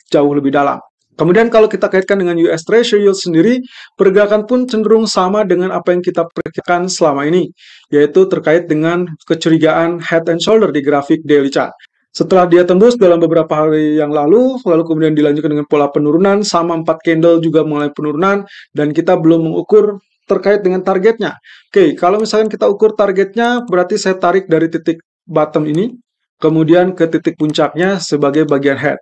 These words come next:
Oke, lalu kemudian saya potong, dan akhirnya kita akan mendapatkan pola atau target dari penurunan ini kurang lebih sama atau seimbang dengan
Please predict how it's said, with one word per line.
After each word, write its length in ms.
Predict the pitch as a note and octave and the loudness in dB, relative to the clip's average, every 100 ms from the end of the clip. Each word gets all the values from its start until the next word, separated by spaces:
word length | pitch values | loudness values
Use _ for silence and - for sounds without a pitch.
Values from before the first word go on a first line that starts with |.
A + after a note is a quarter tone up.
| _ - - - | _ -20 -20 -2
Oke, 240 | D#3 C#3 | 2 4
lalu 240 | C#3+ C#3+ | 2 2
kemudian 320 | D3+ D3+ D3 D3 | 0 0 0 0
saya 160 | D3 | -2
potong, 560 | C#3+ D3 G3 A3 A#3+ A#3+ _ _ _ - | -2 0 2 0 -2 -12 _ _ _ -6
dan 240 | C#3+ C#3+ C#3 | -2 0 -2
akhirnya 400 | - E3+ G#3+ G#3 | -2 0 0 0
kita 240 | F3+ F#3+ | -2 0
akan 240 | F3+ D#3 | 0 -2
mendapatkan 560 | D3 C#3+ D3 C#3+ F3+ F#3 F#3 | -2 -2 -4 -2 -2 -2 0
pola 400 | D3 D3 E3 F3 D#3+ - | 2 4 4 2 -6 -12
atau 400 | D#3+ - C#3+ C#3 - - | -12 -6 -4 -4 -8 -4
target 560 | D#3+ D3+ F#3 F#3 - | -2 2 0 0 -6
dari 320 | D#3 D3+ D3+ D3+ | -2 0 2 -2
penurunan 480 | D#3 D3 C#3+ C#3+ | -2 -2 -2 -4
ini 320 | D3 D3+ F#3+ A3 - - _ _ | -6 -2 -2 -2 -10 -20 _ _
kurang 300 | E3+ E3+ E3 | 0 2 2
lebih 160 | F#3 | 2
sama 560 | G3 - E3+ D#3+ F3+ F3+ | 0 0 -2 0 -2 -2
atau 80 | D#3+ | -4
seimbang 560 | D3+ D#3+ D#3 D#3+ E3 | -2 0 2 0 0
dengan 320 | D3 C#3+ D3+ | -2 -2 -4